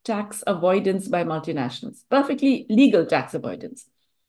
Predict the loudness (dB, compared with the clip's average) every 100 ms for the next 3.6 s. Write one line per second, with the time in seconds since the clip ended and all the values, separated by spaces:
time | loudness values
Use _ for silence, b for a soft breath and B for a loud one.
0 | -6 -4 -2 0 0 4 6 6 6 2
1 | 2 -2 -2 -4 -2 -2 -4 -4 -2 -2
2 | -4 -4 -2 -2 -4 -4 -8 -8 -6 -6
3 | -4 -8 -6 -4 -2 -4